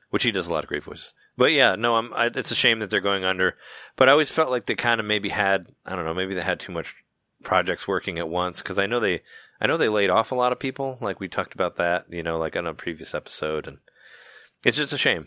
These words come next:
Like, I like those games, and I hope, I hope that everyone finds work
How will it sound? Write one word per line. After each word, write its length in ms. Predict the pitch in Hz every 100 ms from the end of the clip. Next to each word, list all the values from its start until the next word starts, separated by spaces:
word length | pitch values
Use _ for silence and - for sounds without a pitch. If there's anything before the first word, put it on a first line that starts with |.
| -
Like, 160 | 90
I 80 | 98
like 180 | 98 101
those 160 | 101 -
games, 380 | 90 90 85 80
and 140 | 76 _ - - - _
I 40 | 95
hope, 180 | 110 123
I 160 | 104
hope 120 | 120
that 120 | 120 107
everyone 540 | 107 101 104 98 92
finds 360 | - 98 92 87
work 260 | 107 120